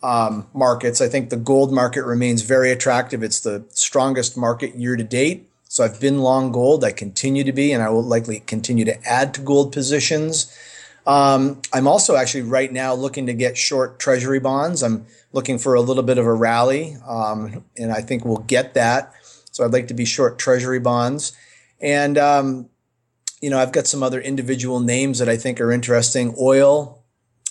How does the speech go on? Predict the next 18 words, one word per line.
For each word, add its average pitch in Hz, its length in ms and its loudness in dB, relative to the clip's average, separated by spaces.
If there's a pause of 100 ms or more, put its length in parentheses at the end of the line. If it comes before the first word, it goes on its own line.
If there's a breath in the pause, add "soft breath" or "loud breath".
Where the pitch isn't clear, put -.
(200)
could 208 420 -2
be 190 360 -4
interesting 180 600 -2
to 160 60 -4
get 156 240 -2
short 156 320 2
again 160 300 -4
here, 156 260 -4
but 147 140 0
I'm 135 80 -2
not 135 240 -2
doing 131 260 0
anything 123 320 0
with 120 180 0
it 117 180 -6
just 117 380 0
yet. 120 380 0
So, 120 440 2